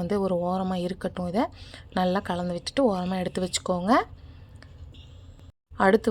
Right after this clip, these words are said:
வந்து நம்ம பானிபூரிக்கு இந்த தண்ணி ரெடி பண்ணுவோம் பாருங்க. அது வந்து எப்படி செய்யறதுன்னு பார்க்கலாம். இதுக்கு வந்து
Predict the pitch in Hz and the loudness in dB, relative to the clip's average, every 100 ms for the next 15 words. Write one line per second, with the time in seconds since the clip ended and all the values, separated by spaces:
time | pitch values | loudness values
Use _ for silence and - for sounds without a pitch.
0 | 190 180 330 415 220 185 180 180 190 190 | 2 6 4 6 2 2 0 0 0 -2
1 | 196 180 - 294 494 - - - - - | -4 -4 0 0 0 -4 -20 -20 -16 -6
2 | 190 180 190 196 226 196 185 180 175 180 | -2 2 4 6 6 4 0 -2 0 0
3 | 175 175 175 185 330 - - - - - | 0 -2 -2 2 2 0 -18 -20 -16 0
4 | 185 180 175 214 254 175 185 180 170 175 | 2 4 4 6 6 4 -2 -2 -2 -4
5 | 175 175 175 185 262 - - - - - | -6 -8 -4 0 2 0 -10 -20 -20 -20
6 | - - - - - - - - - - | -20 -20 -20 -20 -20 -20 -20 -20 -20 -20
7 | - - - - - - - - - - | -20 -20 -20 -20 -18 -18 -20 -20 -20 -20
8 | - - - - - - - - - - | -20 -20 -20 -20 -20 -20 -20 -20 -20 -20
9 | - - - - - - _ _ - 202 | -20 -20 -20 -20 -20 -20 _ _ -2 0
10 | 196 180 175 | 2 2 4